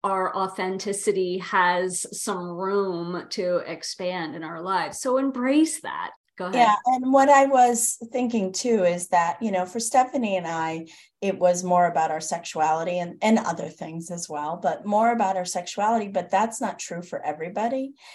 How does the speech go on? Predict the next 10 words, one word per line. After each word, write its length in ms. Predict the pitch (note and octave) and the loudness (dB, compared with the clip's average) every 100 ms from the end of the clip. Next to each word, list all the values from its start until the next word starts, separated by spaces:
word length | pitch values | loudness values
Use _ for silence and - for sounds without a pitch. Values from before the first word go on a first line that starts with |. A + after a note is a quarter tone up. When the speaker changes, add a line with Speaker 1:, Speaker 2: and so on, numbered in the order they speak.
| - | -20
Speaker 2:
But, 220 | - G#3+ D#4+ | 0 0 2
Speaker 1:
Mm-hmm. 60 | |
Speaker 2:
and 240 | A3+ G3+ G3 | 2 2 -2
for 80 | |
some 280 | G#3+ B3+ C#4+ | -2 0 0
people, 560 | D4+ C#4 A#3 G#3+ G3 - | 0 -4 0 0 0 -2
it, 240 | G#3 G#3 | -4 0
like, 200 | F#3+ F#3+ - - | 2 2 0 0
authenticity 1040 | C#4+ C#4+ B3+ A#3 A#3+ A#3 A#3 F3 D#3+ - - | 2 0 -4 -4 -6 -4 -6 -6 -8 -6 -2
is, 320 | F#3 F#3 | -2 -4